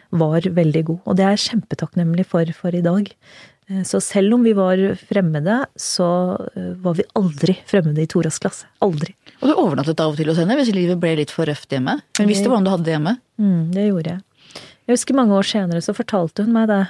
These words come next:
Speaker 1: at, eh, en gang jeg overnattet hos henne, så skulle hun ringe hjem, og, eh, så tok pappa telefonen, og så tenkte hun, «Oi, hva vil pakistanske familien vår si til meg nå?» Og så fortalte hun at, eh, pappa hadde sagt til henne, «Takk.»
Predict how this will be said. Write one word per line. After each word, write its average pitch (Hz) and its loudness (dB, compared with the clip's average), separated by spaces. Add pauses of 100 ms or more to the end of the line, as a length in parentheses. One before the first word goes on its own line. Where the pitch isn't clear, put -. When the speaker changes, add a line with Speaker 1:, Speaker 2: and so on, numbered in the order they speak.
(260)
Speaker 1:
at, - -8
eh, 185 0
en 180 -2
gang 170 -2
jeg 180 2
overnattet 160 -2
hos - -10
henne, 165 0
så 175 2 (840)
skulle 180 2
hun 185 6
ringe 175 6
hjem, 214 4 (760)
og, 170 -6
eh, 180 2
så 190 -2
tok - -8
pappa 147 -2
telefonen, 165 2
og 196 2
så - -12
tenkte 165 -8
hun, 170 -10
«Oi, 156 -2
hva 160 2
vil 165 2 (260)
pakistanske 165 -2
familien 185 6
vår 180 2
si 170 2
til 185 2
meg 175 2
nå?» 180 0 (720)
Og 202 -6
så 208 -4
fortalte 185 -2
hun 185 2
at, - -6
eh, 196 2 (640)
pappa 180 0
hadde 185 2
sagt - -4
til 180 0
henne, 185 2
«Takk.» - -8